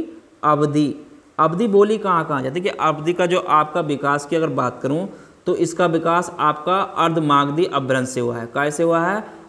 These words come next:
अर्धमागधी अपभ्रंश से इसका विकास हुआ है, ठीक है,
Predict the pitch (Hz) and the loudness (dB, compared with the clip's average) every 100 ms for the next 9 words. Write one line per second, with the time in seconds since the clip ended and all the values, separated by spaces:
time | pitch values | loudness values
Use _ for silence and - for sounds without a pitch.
0 | - 147 160 165 160 147 147 147 180 180 | -4 2 2 2 2 2 2 2 0 0
1 | 143 143 139 135 127 131 147 165 131 - | -2 -2 0 0 -2 -6 -2 0 0 0
2 | 143 131 123 139 151 175 - 190 196 - | 0 0 0 2 2 2 -2 -4 -6 -14
3 | - - 135 135 120 120 185 214 | -12 -2 2 4 2 2 2 2